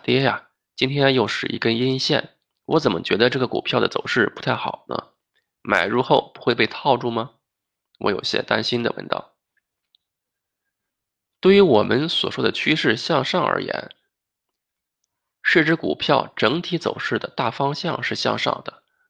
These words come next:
但并不是说趋势向上的股票就不会有下跌回调了。你在学习画趋势线的时候，应该了解了一些波浪理论。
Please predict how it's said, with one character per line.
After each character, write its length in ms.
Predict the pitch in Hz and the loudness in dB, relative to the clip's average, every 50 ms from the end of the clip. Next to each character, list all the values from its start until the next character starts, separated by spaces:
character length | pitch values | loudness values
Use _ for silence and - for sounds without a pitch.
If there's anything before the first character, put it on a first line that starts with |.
| _ - | _ 0
但 260 | - 120 117 104 104 | 2 4 4 4 2
并 220 | - 147 147 127 | 0 -2 -2 -2
不 80 | 104 117 | -2 -4
是 120 | - - | -4 -4
说 400 | 110 107 - 120 117 123 - - _ | -4 -2 2 2 2 2 2 -2 _
趋 240 | - - - 165 175 | -8 -6 -4 -2 -2
势 200 | 175 - 131 110 | -2 -2 -2 -2
向 240 | - - - 165 147 | -2 -2 -4 -4 -2
上 120 | - 135 | -2 -4
的 80 | 107 104 | -4 -4
股 120 | - - - | -6 -8 -6
票 300 | - - 123 - - - | -2 0 0 0 0 -2
就 120 | - - 117 | -2 -2 -2
不 200 | 101 - 110 107 | 0 0 -2 0
会 160 | - 127 123 | 2 0 0
有 100 | - - | 0 0
下 240 | - - 147 123 104 | -2 0 0 0 2
跌 240 | 95 - 110 117 117 | 2 2 0 0 2
回 180 | - - 110 | 2 0 0
调 180 | 110 - - - | 0 0 -4 -4
了。 340 | - - 73 90 - - _ _ _ _ _ _ _ _ _ _ _ _ _ _ _ _ _ - | -2 -2 -2 -2 -4 -6 _ _ _ _ _ _ _ _ _ _ _ _ _ _ _ _ _ -2
你 120 | 113 113 | -2 0
在 180 | 123 175 160 143 | 4 4 4 4
学 200 | - - 127 127 | 4 2 0 0
习 120 | - 139 | 0 0
画 220 | 127 - 135 113 107 | 2 4 4 4 2
趋 220 | - - - 131 | 2 -2 -4 -4
势 100 | - 147 | -2 -2
线 100 | 156 151 | -2 -2
的 120 | 117 101 | -2 -2
时 160 | - - - - | -4 -4 -6 -4
候， 180 | - - - - | -4 -4 -4 -4
应 200 | - 139 143 139 | -4 -6 -2 0
该 160 | - 135 135 | 2 2 4
了 200 | 123 104 101 110 | 4 4 2 2
解 140 | - - - | 0 -2 -2
了 260 | - - - - - - | -2 -2 -4 -4 -4 -4
一 80 | 110 | -2
些 180 | - - 110 107 | -2 0 0 -2
波 180 | - - 123 | 0 0 0
浪 240 | 127 135 127 - - | 2 2 2 0 -2
理 120 | - - - | -6 -10 -10
论。 260 | - - 82 - | -6 -6 -6 -6